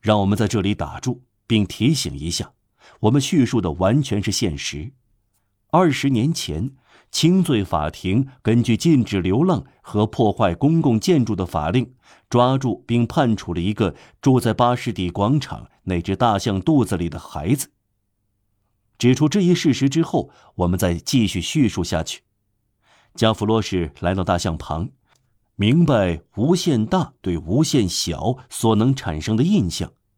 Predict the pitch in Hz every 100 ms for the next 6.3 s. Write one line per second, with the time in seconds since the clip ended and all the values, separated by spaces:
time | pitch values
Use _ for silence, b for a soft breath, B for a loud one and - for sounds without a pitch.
0 | _ - - 92 90 - _ _ _ _
1 | _ _ _ _ _ - 131 135 104 127
2 | 113 - _ - 127 165 95 - - _
3 | _ _ _ _ _ _ _ _ _ _
4 | - 104 135 104 B B B - 113 107
5 | 98 127 - 113 143 113 123 92 - 156
6 | 180 - -